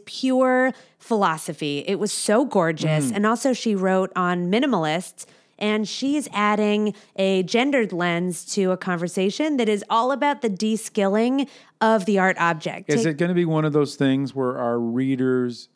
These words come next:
Speaker 2: our listeners, our readers, God, are we writing? Is this a Vanity Fair <laughs> podcast as well? I forgot. Uh, do we have an article in the New Yorker? We should.
Speaker 1: We
Speaker 2: Uh,
Speaker 1: should.
Speaker 2: I know.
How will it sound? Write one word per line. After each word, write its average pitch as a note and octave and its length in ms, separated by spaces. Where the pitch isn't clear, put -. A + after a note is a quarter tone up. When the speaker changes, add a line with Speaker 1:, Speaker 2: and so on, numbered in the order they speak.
Speaker 2:
our A#2+ 160
listeners, A2 800
our F#2 100
readers, F2+ 500
God, G2 180
are G#2 280
we B2+ 100
writing? A#2 420
Is C3+ 220
this C#3 140
a F3+ 60
Vanity A#2+ 440
Fair B2 300
<laughs> - 140
podcast B2 440
as G#2+ 140
well? A2+ 240
I - 80
forgot. G#2 380
Uh, B2 160
do B2 180
we B2+ 100
have B2+ 140
an A#2 60
article A#2 300
in A#2+ 60
the A#2+ 60
New A#2 120
Yorker? C3 340
We A2+ 80
should. B2 360
Speaker 1:
We A#3 100
Speaker 2:
Uh, E4 40
Speaker 1:
should. D4 500
Speaker 2:
I C3 100
know. B2 260